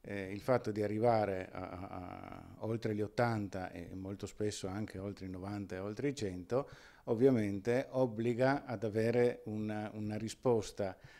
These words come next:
eh, evolutiva, eh, sicuramente più legata a, a un'immagine di prestazione, di perfezione, di, eh, appunto, li crea dei supereroi.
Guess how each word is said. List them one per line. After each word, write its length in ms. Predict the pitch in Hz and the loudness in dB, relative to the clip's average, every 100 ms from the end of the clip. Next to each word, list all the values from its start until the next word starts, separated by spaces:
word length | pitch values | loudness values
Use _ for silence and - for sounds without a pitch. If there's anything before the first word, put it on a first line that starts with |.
| - | -14
eh, 200 | - 98 | -8 -4
evolutiva, 1000 | 110 113 127 139 135 104 101 110 123 127 | -2 2 4 4 2 0 2 4 2 0
eh, 640 | 110 110 104 104 98 98 98 | -4 -6 -4 -6 -8 -10 -10
sicuramente 880 | - 117 131 127 110 107 104 113 - - - - | -8 -2 2 4 4 0 0 -2 -2 -18 -20 -2
più 140 | 120 | 0
legata 760 | 117 104 104 104 - 110 107 113 | 2 2 2 -2 0 0 0 -2
a, 200 | 101 104 | -6 -6
a 100 | 104 | -4
un'immagine 680 | 107 104 104 101 101 107 | -4 -2 -4 -4 -4 -4
di 140 | 98 104 | -4 -6
prestazione, 840 | 101 98 104 - 113 107 113 110 | -6 -6 -8 -4 -2 0 -2 -2
di 100 | 98 | -4
perfezione, 1000 | - 98 - 95 110 107 104 104 104 104 | -6 -8 -6 -8 -2 -2 -2 -4 -4 -6
di, 400 | 95 98 95 95 95 - - - | -6 -6 -6 -8 -10 -14 -20 -18
eh, 80 | 95 | -16
appunto, 360 | 87 - 87 107 | -12 -10 -6 -4
li 180 | 107 - - | -4 -8 -16
crea 380 | - 117 110 107 | -6 0 2 2
dei 160 | 107 98 | 0 -4
supereroi. 760 | - 98 104 101 98 95 95 | -6 -4 -2 -2 -4 -6 -8